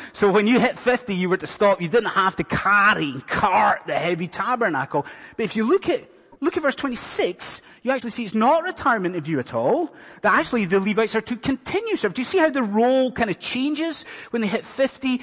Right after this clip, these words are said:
It's to be a guarding of the tabernacle. They're actually to assist from that point on the younger brethren, the younger Levites.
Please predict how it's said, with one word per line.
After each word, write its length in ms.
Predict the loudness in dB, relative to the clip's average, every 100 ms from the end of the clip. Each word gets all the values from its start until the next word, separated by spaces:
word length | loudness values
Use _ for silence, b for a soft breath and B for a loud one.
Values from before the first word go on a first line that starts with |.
| B -6
It's 140 | -4
to 80 | 0
be 140 | 2
a 60 | 0
guarding 1000 | 0 2 6 6 6 2 2 2 2 0 -4
of 140 | -2
the 80 | -4
tabernacle. 680 | -2 0 2 2 0 -2 -2
They're 220 | 2 2
actually 320 | 0 -2 -6
to 180 | -2 -2
assist 800 | -2 -4 -8 0 2 2 -4 -10
from 220 | -6 0
that 160 | 0 0
point 180 | -2
on 380 | 0 0 2 0 B B B -4
the 140 | -2
younger 580 | 0 0 2 2 2 2
brethren, 600 | 2 0 0 -4 -4 -6 _ _
the 120 | -4
younger 460 | -2 -2 -2 -4 -6
Levites. 640 | -6 -10 -12 -16 -18 -20